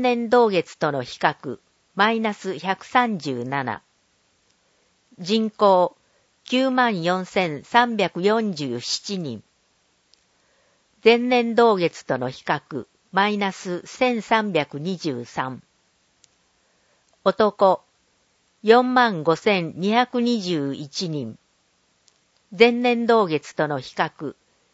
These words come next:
マイナス五百七十三。女、四万九千百二十六人。前年同月との比較、マイナス七百五十。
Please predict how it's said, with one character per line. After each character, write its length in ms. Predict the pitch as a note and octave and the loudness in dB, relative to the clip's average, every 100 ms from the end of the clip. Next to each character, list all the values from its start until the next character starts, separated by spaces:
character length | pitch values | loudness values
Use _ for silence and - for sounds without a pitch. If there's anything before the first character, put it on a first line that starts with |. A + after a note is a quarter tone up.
| _ - | _ -2
マ 140 | G#3 | 0
イ 80 | A3 | 0
ナ 160 | G#3 G3+ | -2 -4
ス 220 | - F#3 | -6 -6
五 180 | - G3+ | -2 0
百 320 | A#3+ - A3 | 0 -4 -2
七 280 | G#3+ G#3+ G#3 | 0 0 -2
十 240 | D3 A2+ | -4 -10
三。 380 | - D3 C3 G#2+ _ _ _ _ _ _ _ _ _ _ _ _ _ | -4 -4 -4 -8 _ _ _ _ _ _ _ _ _ _ _ _ _
女、 500 | G3+ G#3 G3+ F#3+ F3+ - _ _ _ _ _ _ _ - | 2 2 2 0 0 -4 _ _ _ _ _ _ _ 2
四 300 | A3+ B3+ B3 | 4 4 2
万 260 | B3 A#3+ | 2 2
九 240 | - B3 G#3+ | -2 -2 0
千 360 | - D#3 C3 | -2 -2 -4
百 340 | C3 F#3+ - B3 | -4 -6 -2 -2
二 220 | B3 G3 | -2 -2
十 300 | D#3+ C3 A#2+ | -2 -2 -2
六 280 | C#3 - F3 | -2 -2 -4
人。 260 | C#3 A2+ - _ _ _ _ _ _ _ _ F3+ | -4 -8 -16 _ _ _ _ _ _ _ _ 2
前 140 | A#3 | 2
年 340 | A#3+ A#3+ A#3 A3+ | 4 2 0 2
同 220 | A#3 F3 | 4 4
月 260 | C#3+ - | 0 -6
と 140 | - C3 | -4 -4
の 120 | C3 | -4
比 160 | - - | -8 -6
較、 420 | D3+ - C#3 C3 _ _ _ _ G3 | -8 -6 -14 -14 _ _ _ _ -2
マ 180 | G#3 | 0
イ 80 | A3 | 0
ナ 160 | G#3 G3 | -2 -4
ス 220 | - G3+ | -4 -2
七 280 | F#3 G#3 A#3+ | 0 0 0
百 300 | G#3 - C3 | -2 -4 -2
五 180 | B2+ C#3 | -2 -2
十。 300 | D#3+ D3 | -4 -8